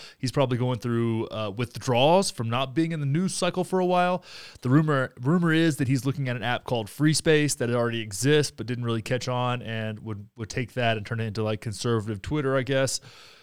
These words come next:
Again, cool, maybe, I don't know. The dude <sighs> is incapable of, like, formulating a plan and articulating it, so I just don't have the energy to give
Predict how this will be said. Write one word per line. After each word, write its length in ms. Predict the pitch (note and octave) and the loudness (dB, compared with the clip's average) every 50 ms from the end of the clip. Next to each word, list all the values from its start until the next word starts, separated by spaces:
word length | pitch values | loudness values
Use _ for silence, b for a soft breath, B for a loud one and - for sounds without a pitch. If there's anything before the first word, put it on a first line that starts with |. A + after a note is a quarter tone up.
| B B B B B _ _ _ - | B B B B B _ _ _ -2
Again, 360 | D3+ C3 D#3 C#3+ A#2 G2+ G2 - - _ _ _ _ | 2 4 4 4 4 2 -2 -8 -14 _ _ _ _
cool, 380 | - - G#3+ A3 G#3+ G#3+ G3+ - | 0 4 4 6 6 6 4 4
maybe, 400 | - E3+ F#3 G3 G3 E3 F#3+ G3 | 2 4 4 4 6 4 2 2
I 120 | - D3+ E3+ | 4 4 4
don't 160 | F3 E3 D#3+ | 4 4 4
know. 540 | E3 E3 E3 D#3+ D#3+ D#3+ D#3+ D#3 C#3+ G#2+ A2 A#2+ B2 | 4 4 6 6 4 4 4 2 0 -2 -6 -10 -6
The 140 | D#3+ D3+ D3+ | -2 0 2
dude 360 | D3 F3+ F#3 F3 E3+ C#3 A#2+ - _ _ _ _ _ - | 4 4 4 4 2 0 -4 -12 _ _ _ _ _ -8
<sighs> 120 | B C#3 B B B B B B B B B B B B - | B -6 B B B B B B B B B B B B 0
is 180 | D#3 E3 - | 0 0 2
incapable 640 | - F3 F3+ D#3 B2 C#3+ D3+ B2 D3 C#3 D3 C#3+ C#3 | 2 0 0 2 2 2 2 2 2 4 4 4 4
of, 100 | A#2+ A#2+ | 4 4
like, 280 | B2 A#2+ A2+ - - | 2 2 0 -2 -8
formulating 540 | - - D3 D3+ C#3 C#3+ C3+ C3 B2+ B2+ B2 | -4 0 0 2 2 2 0 0 -2 -2 -4
a 40 | A2+ | -6
plan 360 | - - C3+ C3 B2+ C3 C3+ | -6 -4 -4 -2 -2 -2 -2
and 80 | C3+ B2 | -2 -4
articulating 580 | - - C3+ B2+ - - B2+ B2+ C3+ C3+ C#3 C3+ | -4 -4 -6 -6 -6 -6 -4 -2 -2 0 0 -2
it, 140 | C#3 A#2+ | -4 -4
so 160 | A2+ - A#2+ A#2 | -4 -2 -2 0
I 80 | A#2 | -2
just 500 | A#2 - - C3+ E3 E3+ D#3 - - _ - | -2 -4 -2 0 2 2 2 0 -4 _ -2
don't 300 | C3+ B2+ B2+ C3 - G2 | 0 0 0 0 -2 -4
have 260 | G2 B2 B2 B2 A2 | -4 -2 -2 -2 -2
the 100 | A#2 G#2 | -4 -4
energy 380 | - A2+ A#2 A#2 A2 G#2 A#2 G#2+ | -4 -4 -4 -4 -2 -2 -4 -4
to 100 | - G2 | -4 -6
give 400 | F2+ G2 G2+ G#2 G#2 G2 G2 | -6 -4 -2 0 0 0 -2